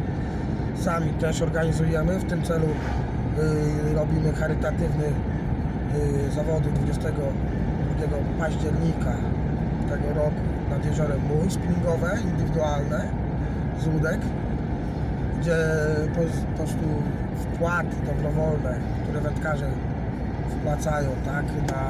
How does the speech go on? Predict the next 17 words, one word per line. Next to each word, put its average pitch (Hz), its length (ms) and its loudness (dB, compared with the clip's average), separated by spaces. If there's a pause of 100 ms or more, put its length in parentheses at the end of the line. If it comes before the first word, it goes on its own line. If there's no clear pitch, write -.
(400)
to, - 380 0
żeby 156 140 2
uczestniczyć - 480 0
w - 80 -2
tych - 120 -2
zawodach, - 420 -2 (440)
w - 60 -2
stu 185 160 0
procentach 156 500 0
przeznaczamy 147 640 -2
na 139 120 -2
budowę 139 440 -2 (120)
kładki 127 300 -2
wędkarskiej. - 640 -2 (1600)
Także 151 460 0 (1160)
po - 160 -2
prostu, 180 300 0